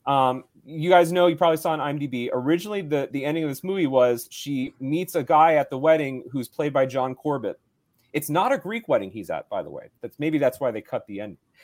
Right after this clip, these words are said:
Um, but, uh, that was a joke, bad joke. Uh, they cut the, they cut that ending because the test audiences didn't like it. They didn't like the idea that she would just find someone else randomly at the wedding. So they shot the ending with Rupert Everett. Here's what this ending should have been.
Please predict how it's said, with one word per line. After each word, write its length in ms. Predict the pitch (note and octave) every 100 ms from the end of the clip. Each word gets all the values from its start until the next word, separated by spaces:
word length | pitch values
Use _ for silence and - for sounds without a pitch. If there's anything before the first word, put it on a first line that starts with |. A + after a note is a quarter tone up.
| - - -
Um, 340 | C3 C3 C3
but, 360 | B2+ D#3 C#3 C3+
uh, 340 | C3+ C3 B2 B2
that 120 | B2+
was 100 | G#2
a 60 |
joke, 260 | F2 D#2 - -
bad 180 | G#2 F2+
joke. 220 | D#2+ D2+ _ _ _ _ -
Uh, 140 | C#3
they 160 | C#3 C#3+
cut 300 | - A#3+ G#3+
the, 240 | A#3+ -
they 140 | D#3+ D#3
cut 320 | - B3+ C4
that 160 | A3+ E3+
ending 380 | D3 C#3+ C#3+
because 640 | C3+ B2+ D#3 C#3+ C3+ C3 -
the 100 | C3
test 340 | - F3 F#3 -
audiences 720 | D3+ D3 C#3+ C3 C3 A#2+ A2+ - _ -
didn't 260 | A#2 E3+ G3
like 320 | B2+ A#2 -
it. 160 | B2 -
They 80 | C3
didn't 180 | F#3
like 220 | D3+ E3 D#3+
the 100 | D#3
idea 240 | C#3+ C#3
that 120 | B2
she 140 | - C3
would 140 | B2+
just 200 | C#3 -
find 260 | B2 C3+ D3+
someone 300 | E3 D3+ C#3+
else 340 | B2 B2+ -
randomly 560 | A2+ A#2+ B2+ B2 A#2+ B2 A2+
at 240 | A2+ A2+ B2+
the 120 | B2+
wedding. 360 | A2 F#2+ G2 - _ _ _ _ _ _ - -
So 300 | - C#3+ C3+
they 120 | B2+
shot 280 | - C3+ C3+
the 80 |
ending 140 | C3+ B2+
with 100 | A#2
Rupert 240 | B2 A#2
Everett. 240 | A2 F#2 D#2 _ _
Here's 300 | - C4 C4+
what 180 | A#3+ A#3
this 160 | A3
ending 220 | A3 G3+ F#3
should 180 | G#3
have 120 | F#3+ D#3+
been. 240 | F#3